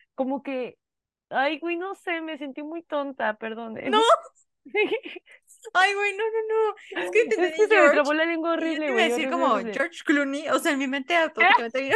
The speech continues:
Speaker 2: George Clooney, y yo,
Speaker 1: No, otra
Speaker 2: "George
Speaker 1: vez, güey,
Speaker 2: Clooney".
Speaker 1: ¿te acuerdas?
Speaker 2: <laughs> Sí.
Speaker 1: En el episodio donde estamos hablando
Speaker 2: ¿Era
Speaker 1: de un
Speaker 2: de Marilyn,
Speaker 1: asesino
Speaker 2: no? ¿O no?
Speaker 1: serial, algo
Speaker 2: Ah,
Speaker 1: así.
Speaker 2: no.
Speaker 1: No,
Speaker 2: Ajá.
Speaker 1: era el de la Black Dahlia.
Speaker 2: <laughs> Sí,
Speaker 1: Y
Speaker 2: cierto.
Speaker 1: entonces fue así de que,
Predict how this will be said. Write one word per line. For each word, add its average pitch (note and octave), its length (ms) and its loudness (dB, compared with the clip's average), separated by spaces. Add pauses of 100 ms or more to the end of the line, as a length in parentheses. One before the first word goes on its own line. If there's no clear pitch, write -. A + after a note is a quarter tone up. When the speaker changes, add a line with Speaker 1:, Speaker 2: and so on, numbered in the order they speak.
(280)
Speaker 2:
George A#4+ 360 6
Clooney, F#4 500 4 (440)
y C4 200 -4
yo, A3+ 300 2 (160)
Speaker 1:
No, F#4 200 6
otra G4+ 180 4
Speaker 2:
"George F#4+ 240 8
Speaker 1:
vez, G4 120 2
güey, G4 120 6
Speaker 2:
Clooney". F#4 220 4
Speaker 1:
¿te D#4+ 120 6
acuerdas? D#4+ 600 6 (340)
Speaker 2:
<laughs> - 340 -20
Sí. - 240 -4 (480)
Speaker 1:
En F#4 200 2
el F4+ 140 2
episodio C#4+ 600 0 (320)
donde E4 240 2
estamos D4 420 2
hablando A3+ 580 -4 (800)
Speaker 2:
¿Era - 120 2
Speaker 1:
de - 20 4
un C#5+ 60 2
Speaker 2:
de A#4+ 120 6
Marilyn, G4 500 4
Speaker 1:
asesino A#3 40 0
Speaker 2:
no? B3 100 -2
¿O - 40 -4
no? C4+ 80 0
Speaker 1:
serial, C4 320 2
algo C#4+ 240 -2
Speaker 2:
Ah, C#4 40 4
Speaker 1:
así. D#4+ 120 0
Speaker 2:
no. G4+ 160 6 (120)
Speaker 1:
No, B3 220 -8
Speaker 2:
Ajá. G4 240 4
Speaker 1:
era E4 120 8
el D4 80 10
de D#4 60 2
la B3+ 140 4
Black A#3 380 0
Dahlia. A3+ 440 0
Speaker 2:
<laughs> - 180 -2 (280)
Sí, A#3+ 140 -8
Speaker 1:
Y C4 60 -4
Speaker 2:
cierto. B3+ 320 2
Speaker 1:
entonces D4 280 4
fue C#4+ 100 4
así C4+ 180 0
de B3+ 200 2
que, G3 200 -8